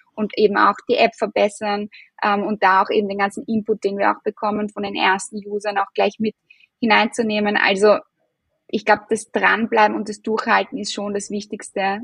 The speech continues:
ähm, im Startup-Umfeld. Und eben auch, wenn man einen guten Marktstart hinlegt, heißt es jetzt nicht, dass es immer nur bergauf und gut weitergeht, sondern es ist harte Arbeit und das über einige Jahre,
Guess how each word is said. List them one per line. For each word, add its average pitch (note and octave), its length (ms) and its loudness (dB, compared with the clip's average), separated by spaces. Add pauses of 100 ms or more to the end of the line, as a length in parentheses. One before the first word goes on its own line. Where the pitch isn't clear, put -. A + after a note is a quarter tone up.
(120)
ähm, G3 340 -2
im G3+ 180 -4
Startup-Umfeld. G3+ 720 -2
Und G3+ 140 -12
eben G3+ 200 2
auch, G#3+ 320 2
wenn G#3+ 140 -2
man G3+ 100 0
einen G3+ 80 -2
guten G#3+ 260 -4
Marktstart G3+ 440 0
hinlegt, G3+ 360 -8
heißt G3 240 0
es G#3 60 -8
jetzt G3+ 200 -4
nicht, A3 220 -6 (360)
dass G#3+ 140 0
es G#3 140 2
immer A3 220 2
nur G#3 120 -2
bergauf G3 440 2
und G#3 120 -6
gut G3 200 -4
weitergeht, F#3+ 520 0
sondern F#3+ 280 -4
es F#3+ 120 -8
ist G3+ 180 -8
harte G3 280 2
Arbeit G#3 400 2
und G3+ 160 -4
das G3 160 -8
über F#3+ 220 -2
einige G3 300 -2
Jahre, F#3 400 2